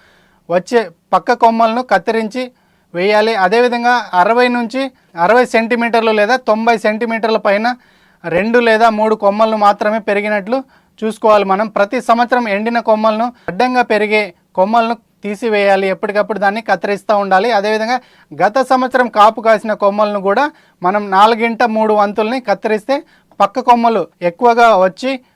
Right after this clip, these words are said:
కాపు బాగా వస్తుందన్నమాట. ఏదైతే మనకు లేత కొమ్మలు వస్తాయో, లేత ఇగురు వస్తుందో, దాని నుంచి మనకి కాపు అనేది ఎక్కువ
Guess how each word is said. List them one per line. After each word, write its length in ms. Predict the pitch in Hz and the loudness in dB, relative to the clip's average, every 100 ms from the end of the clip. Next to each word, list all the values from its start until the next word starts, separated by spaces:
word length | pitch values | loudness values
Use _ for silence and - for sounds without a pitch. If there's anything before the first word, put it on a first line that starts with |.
| _ | _
కాపు 240 | 185 202 220 | 0 0 2
బాగా 340 | 190 185 202 | 2 4 4
వస్తుందన్నమాట. 680 | 190 175 214 185 165 160 143 | 0 -2 -6 -4 -2 -2 -4
ఏదైతే 480 | 147 180 226 240 240 | -4 -2 2 2 0
మనకు 280 | 233 226 185 | -2 -2 0
లేత 200 | 190 208 | 0 2
కొమ్మలు 420 | 214 214 208 202 | 0 0 0 0
వస్తాయో, 480 | 190 208 190 208 254 | 0 0 0 0 -2
లేత 240 | 285 196 208 | -4 -4 -4
ఇగురు 300 | 196 190 202 | -4 -2 -2
వస్తుందో, 340 | 190 202 208 | -2 -4 -6
దాని 260 | 196 190 196 | -2 -2 -2
నుంచి 220 | 196 202 | -6 -6
మనకి 380 | 190 185 262 294 _ _ - | -6 -8 -10 -14 _ _ 0
కాపు 280 | 190 214 | 2 2
అనేది 240 | 214 208 208 | 0 -2 -2
ఎక్కువ 360 | 196 - 254 | -4 -2 -2